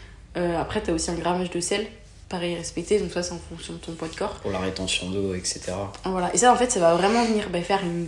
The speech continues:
Speaker 1: grosse surcharge en, en rétention d'eau. Et en même temps, ton corps, du coup, il va éliminer de l'eau, euh, à foison parce que, bah, il est en mode, euh, « J'ai beaucoup trop d'eau, en fait, là, dans mon corps. » Et d'un coup, en fait, enfin, c'est pas vraiment d'un coup, mais, euh, un ou deux jours avant, euh, ta compétition,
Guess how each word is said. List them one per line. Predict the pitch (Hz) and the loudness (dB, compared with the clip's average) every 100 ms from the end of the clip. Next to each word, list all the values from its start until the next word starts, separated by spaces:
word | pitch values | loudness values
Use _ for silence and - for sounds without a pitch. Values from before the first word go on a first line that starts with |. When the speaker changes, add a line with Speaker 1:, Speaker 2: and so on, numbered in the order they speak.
| - | -4
Speaker 1:
grosse | - 262 | 0 0
surcharge | - - 240 214 190 - - | 0 0 4 4 2 -8 -6
en, | - 180 180 170 170 165 170 170 175 - - - - - - - - | -4 -2 -2 -2 -4 -6 -6 -8 -10 -12 -20 -20 -20 -20 -16 -12 -4
en | 190 | 0
rétention | 190 185 175 - | 2 2 2 2
d'eau. | 180 240 - | 4 4 4
Et | 185 | 4
en | |
même | 175 180 | 4 4
temps, | 180 226 226 - - - | 4 0 0 -10 -18 -4
ton | - 185 | 0 2
corps, | 226 | 2
du | 185 | 0
coup, | - | 0
il | 220 | 4
va | 175 | 6
éliminer | 170 180 185 196 220 | 4 4 4 6 4
de | 175 180 | 4 2
l'eau, | 185 233 208 170 | 6 8 8 8
euh, | 165 165 | 2 2
à | 165 | 0
foison | - - 196 247 262 | 2 8 10 8 4
parce | 185 - | -2 -2
que, | 175 | -2
bah, | 170 | -2
il | 175 180 | -4 -4
est | |
en | |
mode, | 185 196 | -4 -4
euh, « | 170 165 | -6 -6
J'ai | |
beaucoup | 175 185 - | -8 -8 -8
trop | - 208 | 2 4
d'eau, | 233 | 6
en | 196 | 4
fait, | 208 208 | 0 0
là, | 185 | 0
dans | 185 | -2
mon | 180 | -2
corps. » | - - - - - - - - | -2 -4 -10 -16 -16 -18 -6 0
Et | 175 | 6
d'un | 208 | 6
coup, | 220 262 | 6 6
en | 202 | 6
fait, | 196 - | 4 2
enfin, | 156 | -6
c'est | 151 - | -6 4
pas | 190 | 6
vraiment | 185 185 190 190 | 6 4 4 2
d'un | 196 | 2
coup, | - 254 254 - - - | 2 2 0 -10 -18 -4
mais, | 175 175 | 0 2
euh, | 165 - | 2 4
un | 208 196 | 6 6
ou | 196 190 185 175 | 6 4 2 0
deux | 165 196 | 0 0
jours | 202 214 | 2 4
avant, | 170 190 220 196 | 4 2 0 2
euh, | 175 | 2
ta | 170 180 | 0 -4
compétition, | 175 175 180 - - | -6 -6 -4 -2 -2